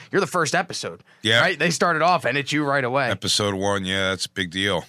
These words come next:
Speaker 1: So you start off in Philly. You move to New York. What year do you really start going on the road and comedy's your full-time gig?
Speaker 2: I made comedy my full-time gig pretty quick. <laughs> Like,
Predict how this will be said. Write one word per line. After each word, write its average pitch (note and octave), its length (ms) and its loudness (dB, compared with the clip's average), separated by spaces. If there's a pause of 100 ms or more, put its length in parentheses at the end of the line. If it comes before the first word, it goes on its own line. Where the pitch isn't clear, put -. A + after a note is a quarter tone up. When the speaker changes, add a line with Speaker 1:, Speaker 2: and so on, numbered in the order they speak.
Speaker 1:
So - 160 0
you G3 220 2
start A#3+ 280 0
off G3+ 220 2
in F3+ 80 0
Philly. D3+ 320 0
You C3 140 -2
move D#3 280 0
to D3+ 380 0
New B2+ 140 -4
York. A#2 400 -2
What D#3+ 220 -4
year C#3+ 280 -2
do A2 160 -10
you A#2 140 -6
really B2 280 -2
start A#2+ 300 -4
going A#2+ 240 -4
on A2 100 -4
the G#2+ 80 -6
road A2 240 -4
and G2 100 -10
comedy's A#2 400 -6
your A#2 80 -8
full-time G#2+ 420 -12
gig? A2+ 320 -10 (200)
Speaker 2:
I B2 100 0
made E3+ 200 2
comedy D3+ 260 4
my C3 100 2
full-time C3 400 0
gig B2 300 -4
pretty C3+ 200 0
quick. F#2+ 360 0
<laughs> - 480 -4
Like, B2+ 260 0